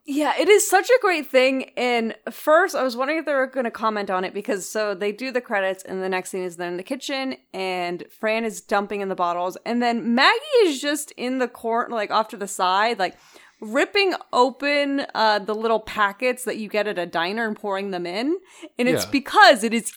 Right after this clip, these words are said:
Speaker 1: equal. She's not using sugar in this sa-, sangria. She is using equal.
Speaker 2: In her defense, the party is eighty percent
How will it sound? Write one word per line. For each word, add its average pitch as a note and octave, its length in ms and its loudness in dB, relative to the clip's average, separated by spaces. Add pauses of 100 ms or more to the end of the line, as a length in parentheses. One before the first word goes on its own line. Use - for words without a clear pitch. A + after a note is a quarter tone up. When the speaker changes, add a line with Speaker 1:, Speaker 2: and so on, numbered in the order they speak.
Speaker 1:
equal. F#3+ 640 0
She's C#4 280 4
not F4 280 8
using D#4 360 6
sugar A3+ 540 4
in F#3+ 140 0
this F#3+ 200 -4
sa-, F#3+ 300 -2
sangria. F3+ 560 -4
She G3+ 160 -8
is G3+ 160 -6
using C4+ 480 2
equal. F#3 640 -10
Speaker 2:
In B3+ 300 4
her A3+ 300 4
defense, - 960 -4 (300)
the C3 160 -4
party D3+ 1000 2
is B2 200 -6 (140)
eighty F3 380 -2
percent C3 640 -2